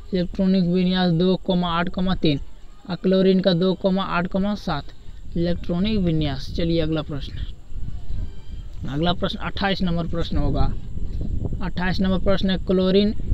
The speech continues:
यानी माइनस, क्लोरीन माइनस में प्रोटॉन की संख्या ज्ञात कीजिए। तो इसका आंसर होगा सत्रह प्रोटॉन। कितने प्रोटॉन होंगे? सत्रह। चलिए उनतीस नंबर प्रश्न,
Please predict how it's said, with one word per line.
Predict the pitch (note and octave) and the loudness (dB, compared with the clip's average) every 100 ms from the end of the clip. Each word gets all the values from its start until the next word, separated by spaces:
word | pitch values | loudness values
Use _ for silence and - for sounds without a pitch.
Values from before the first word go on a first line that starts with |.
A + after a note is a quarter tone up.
| - - - | 2 2 2
यानी | F3 F3+ F#3 | 4 4 4
माइनस, | F3 E3+ D#3+ | 4 2 0
क्लोरीन | - F3+ F#3 F#3 G3 | -2 2 4 6 4
माइनस | F#3 F#3 | 4 4
में | F#3 F3+ | 2 2
प्रोटॉन | F#3+ F#3 G3 F#3+ | 2 2 2 2
की | F#3 F3 | 2 2
संख्या | F3+ F3 | 4 4
ज्ञात | E3+ F3 E3 | 4 4 4
कीजिए। | D#3+ D#3 | 4 4
तो | D#3 | 2
इसका | D#3+ - | 2 0
आंसर | E3 F3 | 0 0
होगा | F3+ - - - - - - - | 0 0 0 -2 -4 -4 -6 -6
सत्रह | - E3+ F#3+ F#3 | -2 0 2 0
प्रोटॉन। | - D#3+ D#3+ D#3 | 2 2 2 0
कितने | D#3 E3+ F#3+ | 0 0 0
प्रोटॉन | G#3 F#3+ F#3+ | -2 0 2
होंगे? | F#3 G#3 - - - - - - | 2 0 -2 -6 -6 -8 -10 -10
सत्रह। | - E3+ D#3 E3 B2+ - - - | -6 -4 -2 -4 -4 -8 -12 -10
चलिए | G3+ F3 | -4 -2
उनतीस | F3 E3 F3+ | -2 -2 -2
नंबर | E3 E3 | 0 -2
प्रश्न, | D#3 C3+ - | -2 -6 -6